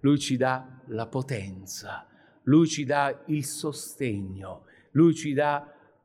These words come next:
la capacità di andare avanti. Bene, noi abbiamo il Consolatore, il quale ci prende sulle spalle e ci porta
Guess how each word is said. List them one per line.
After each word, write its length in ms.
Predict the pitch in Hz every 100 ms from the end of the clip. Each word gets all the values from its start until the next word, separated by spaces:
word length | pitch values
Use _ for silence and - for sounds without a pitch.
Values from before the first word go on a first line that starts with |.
| _
la 160 | 127 127
capacità 720 | 143 131 127 - 110 104 101 _ _ _
di 200 | 113 113
andare 680 | 107 107 120 123 127 127 _
avanti. 840 | - 101 92 98 95 - - - - _ _ _ _ _ _ - - -
Bene, 260 | 147 135
noi 200 | 147 151
abbiamo 840 | 135 123 131 127 123 117 - - -
il 200 | 123 123
Consolatore, 1000 | - 123 120 123 113 101 92 85 90 - - _ _ _ _ _
il 140 | 123
quale 360 | - 139 113 107
ci 200 | - 113
prende 720 | 120 123 101 95 92 92 - _ _ _ _ _ _
sulle 340 | - 101 92
spalle 640 | 90 - 113 131 147 160 - _ _ _ _ _ _
e 160 | 101
ci 200 | - 92
porta 600 | - - 90 - 101 123